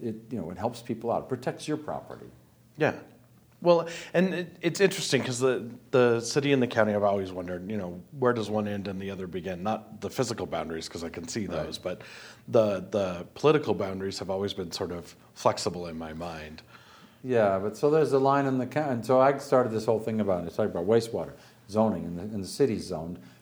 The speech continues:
Speaker 1: There's forty or fifty special zoning districts in the county,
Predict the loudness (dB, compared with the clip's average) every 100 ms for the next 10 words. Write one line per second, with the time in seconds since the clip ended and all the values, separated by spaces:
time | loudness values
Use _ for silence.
0 | _ -4 -4 -10 -6 0 2 2 -2 -6
1 | -12 0 0 0 -4 -2 -4 -4 -6 -8
2 | -14 -14 -16 -14 -6 -4 -4 -8